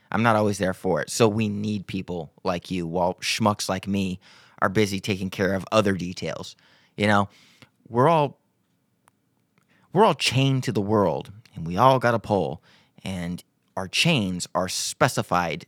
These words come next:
to our nature and what we're capable of.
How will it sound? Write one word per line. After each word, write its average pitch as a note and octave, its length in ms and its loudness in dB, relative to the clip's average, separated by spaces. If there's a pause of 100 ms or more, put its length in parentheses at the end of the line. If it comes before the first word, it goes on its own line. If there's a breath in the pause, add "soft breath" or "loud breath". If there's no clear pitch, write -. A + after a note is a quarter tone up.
(120)
to G2 360 -4
our F#2 160 -2
nature A2+ 720 -2
and F#2 220 -6
what G2 160 -6
we're F#2+ 80 -4
capable F2+ 600 -4
of. B1 220 -8